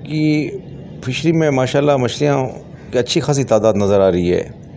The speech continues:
और जब मैं ये वीडियो अपलोड कर रहा हूँ तो मैं आज हेला मार्केट में भी गया था, शाम की मार्केट में,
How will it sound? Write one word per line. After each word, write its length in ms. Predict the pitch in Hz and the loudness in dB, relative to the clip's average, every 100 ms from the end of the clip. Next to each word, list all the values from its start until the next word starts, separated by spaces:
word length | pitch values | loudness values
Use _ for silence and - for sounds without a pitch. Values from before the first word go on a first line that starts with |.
| - - - - - - - - - - 110 | -20 -20 -20 -20 -20 -18 -18 -20 -18 -10 -4
और 300 | 104 107 104 | 0 0 0
जब 140 | 127 | 0
मैं 120 | 143 | 2
ये 360 | 143 143 135 120 | 2 2 4 4
वीडियो 320 | 104 120 139 | 2 2 2
अपलोड 280 | - 135 123 | 2 0 2
कर 140 | 139 | 0
रहा 120 | 127 127 | 0 0
हूँ 220 | 123 139 - - - - - - - - - - - - - - - - - - | 0 -2 -8 -18 -20 -18 -18 -18 -18 -18 -20 -20 -20 -20 -18 -18 -18 -20 -18 -6
तो 260 | 120 113 | -2 0
मैं 300 | 110 120 131 | 0 0 0
आज 220 | 127 120 - | 2 0 -2
हेला 180 | 117 139 | 0 0
मार्केट 320 | 131 123 127 | 0 0 -2
में 120 | 127 | -2
भी 100 | 127 | -2
गया 160 | 110 107 | 2 0
था, 140 | 95 | 0
शाम 320 | 98 104 101 98 | -4 -2 -2 -2
की 120 | 101 | -2
मार्केट 360 | 95 90 95 | -2 -2 -4
में, 260 | 92 131 143 | -4 -8 -8